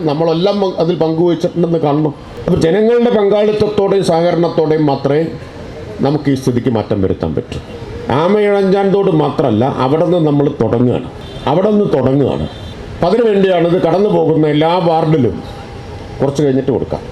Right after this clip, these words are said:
ഞാൻ പറഞ്ഞു കഴിഞ്ഞിട്ട് കൊടുക്കാം, അല്ലെങ്കിൽ ശ്രദ്ധ പോകും. അതുകൊണ്ടാണ്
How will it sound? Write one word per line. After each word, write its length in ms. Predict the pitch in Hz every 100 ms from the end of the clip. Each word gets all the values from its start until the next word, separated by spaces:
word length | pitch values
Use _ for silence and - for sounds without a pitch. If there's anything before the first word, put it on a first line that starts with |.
| - - -
ഞാൻ 80 | 135 135
പറഞ്ഞു 200 | 131 143
കഴിഞ്ഞിട്ട് 280 | 147 131 139 143
കൊടുക്കാം, 280 | - - - - - - - - - -
അല്ലെങ്കിൽ 260 | 120 147 151 147
ശ്രദ്ധ 200 | 135 156 175
പോകും. 120 | 143 117
അതുകൊണ്ടാണ് 400 | 117 117 90